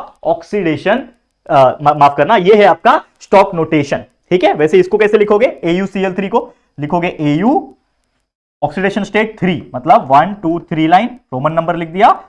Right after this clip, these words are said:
और सीएल थ्री लिख दिया। उसके बाद नेक्स्ट, ठीक है, इसका कलर मैं चेंज करता हूं, एसएनसीएल टू, इसको कैसे लिखोगे? एसएन लिखा, टिन लिखा, ऑक्सीडेशन स्टेट प्लस टू है यानी कि टू लिख दिया रोमन में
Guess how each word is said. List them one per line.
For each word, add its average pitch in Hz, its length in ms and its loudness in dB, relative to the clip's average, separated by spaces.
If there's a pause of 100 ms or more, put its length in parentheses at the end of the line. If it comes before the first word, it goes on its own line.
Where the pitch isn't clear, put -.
(140)
और 202 280 4 (160)
सीएल 127 340 -4
थ्री 127 200 -8 (1120)
लिख 156 100 -10
दिया। 240 220 2 (600)
उसके 160 180 0
बाद 196 180 6
नेक्स्ट, - 320 0 (880)
ठीक 165 120 -6
है, 185 80 0 (520)
इसका - 120 -12
कलर 143 220 0
मैं 151 100 -6
चेंज 139 220 -8
करता 135 220 -6
हूं, - 280 -14 (500)
एसएनसीएल 233 580 2
टू, 156 120 0
इसको 170 160 -4
कैसे 202 200 -2
लिखोगे? 214 320 0
एसएन - 380 0
लिखा, 226 260 2 (340)
टिन 226 160 0
लिखा, 240 300 2 (580)
ऑक्सीडेशन 226 440 2
स्टेट 226 300 -2
प्लस 214 240 2
टू 240 120 4
है 247 120 2
यानी 180 240 2
कि 269 220 -2 (720)
टू 185 80 0
लिख 202 140 0
दिया 214 200 4
रोमन 190 260 2
में 254 260 -4